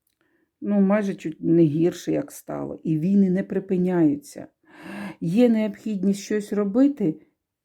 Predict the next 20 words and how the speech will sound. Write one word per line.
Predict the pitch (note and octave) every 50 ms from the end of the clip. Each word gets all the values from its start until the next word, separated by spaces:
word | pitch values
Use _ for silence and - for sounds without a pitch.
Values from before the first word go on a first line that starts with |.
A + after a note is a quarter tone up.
| - - - - F3+ - _ _ _ _
таке, | - G3 G3+ - G3 F#3+ F3+ E3+
м, | - - - F3+ F3+ -
вірніше, | - - - D#3 F#3 G3 G#3+ A3 G3 - G#3 F#3 - - - - - - - _ _ _
необхідність | - F#3 G3+ G#3+ G#3 G#3 - D#4 D4+ D4+ C#4 C#4 F#3
робити, | F#3 F3 E3+ D#3+ - E3
вона | F3+ G3 G3+ G3+ G#3 - - _ _ -
дуже | F3+ F3 B3 A3+ A3 A3
велика. | G#3 A3 G#3+ G3 E3 D3+ D3 - D#3 C3+ C#3 - _ _ _ _ _ _ _ _ _ _ _ _ _ _ _ _ -
І | G3 G3+ G#3 - - -
зволікати | - D3 D3+ D#3+ E3 G3+ A3 A#3 B3+ B3+ - B3+ A3 F3+ D#3 - F3+ D#3
немає | E3 E3+ F3 F3+ F3 D#3+ D#3+ D#3+ D#3+
часу, | D#3+ - - G3 E3 C#3+ C#3 - - - - - - - _ _ - - - - - - -
бо | D#3 E3+ F3 F3 F3 E3+ E3+ E3+ E3 E3 E3 - -
ядерними | D#3+ G3 G3+ G3+ F#3+ F3+ F3+ F3+ F3 F3 F3
бомбами | D#3+ F3+ G3+ G#3 F#3 F3 E3+ E3 E3+
все | D#3+ - F#3+
ж | F3 -
таки | - D#3+ - E3
нашпигований | E3 D#3+ D#3+ - - E3+ F3 F#3 F3+ F3 E3+ F3 F3
світ. | F3 - - G3+ G3 F3+ D3 C#3+ -